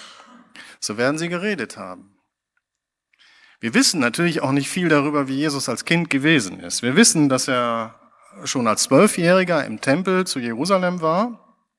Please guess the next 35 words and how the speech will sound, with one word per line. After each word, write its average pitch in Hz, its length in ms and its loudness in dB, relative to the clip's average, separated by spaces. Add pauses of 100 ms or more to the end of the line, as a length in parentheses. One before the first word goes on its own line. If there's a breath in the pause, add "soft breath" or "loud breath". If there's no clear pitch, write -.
(440)
und 131 80 -4
mit 131 100 -2
den 117 140 -6
Gelehrten 120 340 -4
diskutiert 180 500 -8
hat 214 360 -6
und 135 200 -4
dass 135 140 0
er 131 380 0
wohl 127 180 -6
überaus 185 540 -2
bee-, 131 340 -2
und 156 180 -10
das 123 200 -4
wohl 110 160 -10
überaus 104 320 -10
beeindruckend. 175 680 -4 (960 soft breath)
Und 127 140 -4
danach 131 320 2
schreibt - 580 -4 (400)
Lukas 175 440 0
noch 139 160 -6
einen 135 280 0
Satz, - 500 0 (200)
und 135 120 -8
das 135 160 -2
ist 135 160 -10
dann 110 180 -4
alles, 185 300 -6
was 135 180 -6
wir 131 60 -14
von 117 140 -6
seiner 110 240 -6
Kindheit 123 420 -4
wissen. 196 480 -6